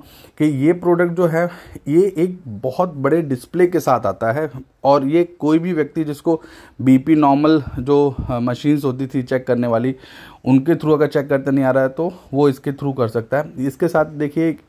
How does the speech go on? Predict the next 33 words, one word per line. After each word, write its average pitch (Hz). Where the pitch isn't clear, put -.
यूएसबी 135
कॉर्ड 127
भी 143
आया 120
है, 147
ये 131
यूएसबी 139
to 151
यूएसबी 147
सी 139
टाइप 135
कॉर्ड 117
है, 147
तो 135
मतलब 131
आपके 135
फ़ोन 147
के 147
चार्जर 131
भी 135
इसमें 131
लग 104
जाएंगे। 110
मतलब 151
ये 170
कि 170
बिना 151
बैटरी 139
के 170
भी 160
आप 147
इसे 143
यूज़ 180